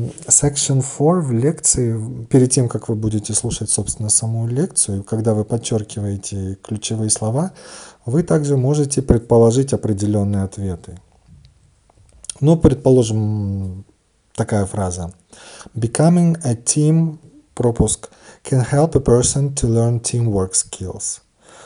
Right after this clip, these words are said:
Ну, по-, после team, скорее всего, нужно вставить слово member. По, по идее, по смыслу это подходит.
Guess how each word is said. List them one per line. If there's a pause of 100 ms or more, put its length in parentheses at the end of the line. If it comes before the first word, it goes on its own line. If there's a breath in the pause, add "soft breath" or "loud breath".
(220 loud breath)
Ну,
по-,
после
team,
скорее
всего,
нужно
вставить
слово
member. (300)
По,
по
идее,
по
смыслу
это
подходит.